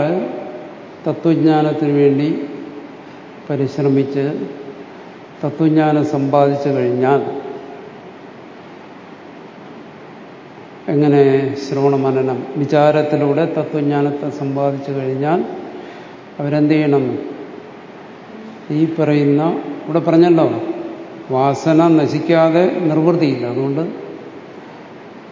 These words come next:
ഇത് രണ്ടും ചേർന്നിരിക്കുന്ന കാര്യമാണ്. അതിനി വരുന്ന ഭാഗത്ത് പറയും, മനോനാശത്തിനും വാസനാക്ഷയത്തിനും വേണ്ടി പരിശ്രമിക്കണം എന്നാണ്. എന്നാലേ അവർക്ക് ജീവൻ മുക്തി സാധ്യമാകും.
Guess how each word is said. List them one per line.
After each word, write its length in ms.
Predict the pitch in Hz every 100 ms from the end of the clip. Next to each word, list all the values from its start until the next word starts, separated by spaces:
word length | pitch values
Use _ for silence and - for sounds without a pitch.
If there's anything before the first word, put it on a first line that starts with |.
| -
ഇത് 120 | 170 180
രണ്ടും 260 | 175 185 180
ചേർന്നിരിക്കുന്ന 640 | 180 185 185 175 170 165 156
കാര്യമാണ്. 440 | 143 139 120 139 - - - -
അതിനി 340 | 151 156 165 175
വരുന്ന 280 | 170 170 160
ഭാഗത്ത് 320 | 156 156 147
പറയും, 340 | 143 143 151 156
മനോനാശത്തിനും 1080 | 147 165 185 185 165 147 170 - 143 151 185 - - - - - - - -
വാസനാക്ഷയത്തിനും 1080 | 139 151 156 170 170 170 170 156 151 160 151
വേണ്ടി 240 | 143 139 147
പരിശ്രമിക്കണം 880 | 156 139 135 151 139 131 - 135 - - - - - - - - - - - - - - - - -
എന്നാണ്. 280 | 131 127 135 - - - - - -
എന്നാലേ 280 | 135 139 143
അവർക്ക് 260 | 143 135 139
ജീവൻ 260 | 131 151 160 156
മുക്തി 320 | 147 - 151
സാധ്യമാകും. 720 | - 131 127 143 127 127 131